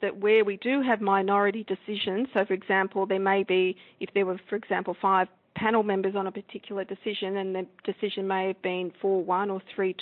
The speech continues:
two, that that is broadly representative of the community. For example, if you took that content and showed it to, you know, a large sample of the community, the breakdown would essentially be, you know, something similar to that.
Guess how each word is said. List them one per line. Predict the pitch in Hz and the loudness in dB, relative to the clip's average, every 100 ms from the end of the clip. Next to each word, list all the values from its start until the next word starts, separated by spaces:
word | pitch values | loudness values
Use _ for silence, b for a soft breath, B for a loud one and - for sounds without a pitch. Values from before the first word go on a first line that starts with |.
| - | 2
two, | 220 190 220 B B B B | 4 4 0 B B B B
that | 254 254 | 2 4
that | 277 - | 2 2
is | 262 277 - | 2 2 4
broadly | 240 220 202 202 | 6 6 4 2
representative | 202 - 202 208 202 202 196 196 - | 0 0 -2 0 0 0 0 0 0
of | 214 202 202 - _ | 4 6 4 -2 _
the | 208 | -2
community. | - 214 233 262 208 185 | 0 2 4 2 0 -2
For | 202 | -4
example, | 196 208 202 196 | 0 0 0 -6
if | |
you | 202 - | -8 -6
took | - - | -4 -2
that | - 233 | -2 -2
content | - 247 233 - 254 277 - b b - | -2 -6 -6 -4 -4 -4 -10 b b -10
and | 190 - - | -4 0 4
showed | 196 214 | 6 6
it | 233 240 - - | 4 0 -6 0
to, | 220 220 220 b b b b | 2 4 0 b b b b
you | - 214 | -2 2
know, | 202 | 4
a | |
large | 196 202 208 - | 4 2 0 0
sample | 208 214 226 | 0 2 0
of | 214 | 0
the | |
community, | 208 220 220 208 208 220 | -4 -2 0 0 0 0
the | 214 | 0
breakdown | 214 214 214 220 220 220 | 0 2 0 2 2 2
would | 220 | 2
essentially | 214 - 214 220 226 208 | -2 -2 -4 -2 -2 0
be, | 208 208 202 b b b _ | 0 0 -2 b b b _
you | 233 | 0
know, | 202 202 | 0 0
something | - 220 - 214 214 - | 0 -2 0 0 -2 -2
similar | 240 233 190 - 208 | -2 0 -2 -4 -4
to | |
that. | 208 214 143 | 0 2 2